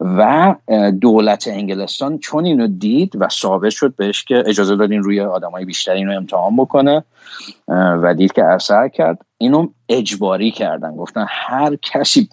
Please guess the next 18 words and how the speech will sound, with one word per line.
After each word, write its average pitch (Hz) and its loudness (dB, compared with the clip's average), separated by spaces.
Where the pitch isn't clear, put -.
چیز 95 -6
داره 90 0
دیگه، 82 -4
بچه - 0
و 101 0
زن 104 2
و 87 -4
هر 104 0
خانواده‌ای 98 2
باید 110 4
بیاین 120 4
بزنین 104 2
واکسیناسیون، 92 -6
و-، 90 -4
واکسینیتتون 127 2
بکنیم. 175 4
این 185 4
اولین 110 -2